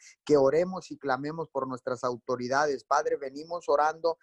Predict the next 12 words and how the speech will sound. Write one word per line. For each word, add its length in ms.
en 180
esta 260
mañana 400
y 80
clamando 600
para 260
que 180
se 200
venga 320
una 220
recuperación 1040
sobrenatural 1080